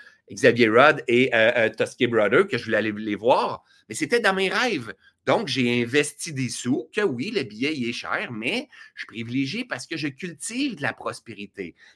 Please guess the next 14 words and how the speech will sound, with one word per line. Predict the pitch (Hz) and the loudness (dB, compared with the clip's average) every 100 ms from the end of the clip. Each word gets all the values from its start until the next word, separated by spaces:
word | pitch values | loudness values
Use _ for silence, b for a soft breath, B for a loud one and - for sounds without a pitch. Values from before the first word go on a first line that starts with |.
| b 101 | b -4
J'ai | 120 127 | 4 4
investi | 117 117 - - | 4 -2 -6 -14
des | 117 117 | -6 -6
sous, | 107 - 110 156 | -6 -6 -4 -4
qui | 113 | -6
étaient, | - 98 | -8 -8
je | - | -8
pense, | 98 104 | -12 -10
deux | 98 107 | -6 -4
cent | 107 113 | -4 -10
cinquante | 113 101 104 98 | -10 -10 -8 -6
dollars | 95 92 110 117 | -4 2 4 4
le | 104 98 | 2 0
billet | 98 101 113 180 | -2 2 4 4